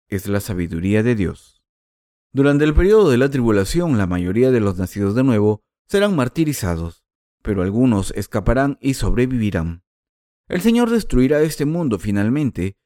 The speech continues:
y cuando el Evangelio no pueda ser predicado más, aparecerá en el cielo y se nos llevará con Él al cielo. Primero se nos llevará a los que estemos durmiendo en la tumba, y después transformará a los que hayan sobrevivido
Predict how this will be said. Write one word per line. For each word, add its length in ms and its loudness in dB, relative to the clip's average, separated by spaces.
y 100 -6
cuando 240 0
el 80 4
Evangelio 540 0
no 120 -2
pueda 280 2
ser 200 -8
predicado 560 0
más, 340 -2
aparecerá 600 0
en 140 0
el 100 0
cielo 360 0
y 40 -2
se 140 -4
nos 180 -4
llevará 380 -2
con 200 -4
Él 300 -4
al 160 -2
cielo. 420 -4
Primero 360 2
se 120 -2
nos 160 0
llevará 440 2
a 60 2
los 180 -2
que 80 -10
estemos 400 -4
durmiendo 500 -2
en 80 0
la 100 -2
tumba, 440 -4
y 100 -8
después 380 0
transformará 800 -2
a 60 0
los 180 -2
que 240 -8
hayan 360 -4
sobrevivido 760 -2